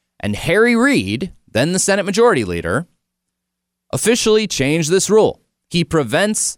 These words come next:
the Republicans from filibustering judicial nominees. He changes the rules of the Senate so that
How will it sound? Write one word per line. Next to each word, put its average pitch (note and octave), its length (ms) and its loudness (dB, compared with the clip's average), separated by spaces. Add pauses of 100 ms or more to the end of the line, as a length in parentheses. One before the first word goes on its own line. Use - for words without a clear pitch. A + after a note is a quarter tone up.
the F3 80 0
Republicans D#3+ 720 0
from C3+ 240 -2
filibustering F3 760 2
judicial C3+ 420 -2
nominees. A2+ 680 -2 (460)
He F#2 100 -6
changes F3+ 460 0
the D#3+ 100 0
rules C#3+ 400 2
of A2+ 100 -4
the A2 60 -4
Senate F3 400 -2 (320)
so A#2 140 -8
that A2+ 220 0